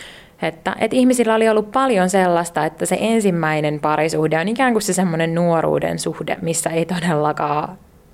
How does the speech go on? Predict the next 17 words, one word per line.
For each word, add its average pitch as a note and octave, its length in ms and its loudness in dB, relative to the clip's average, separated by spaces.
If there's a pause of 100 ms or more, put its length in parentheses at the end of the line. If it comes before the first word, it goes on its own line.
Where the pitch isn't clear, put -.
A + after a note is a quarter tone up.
(140)
ajatella D#3+ 680 -2
mitään G2+ 420 -4
lasten F#3+ 320 -2
hankintaa. A3+ 420 0
Että, C4+ 220 -6 (320)
nyt A#3+ 140 0
mä A#3 80 2
mietin A#3 300 4
itteeni, G#3 480 0
että, - 320 -4 (100)
että F3+ 160 -2
mä F#3 80 4
oon E3+ 120 0
ollut D#3+ 300 0 (120)
kymmenen D#3+ 420 0
vuoden F3+ 280 -2
parisuhteessa - 960 -4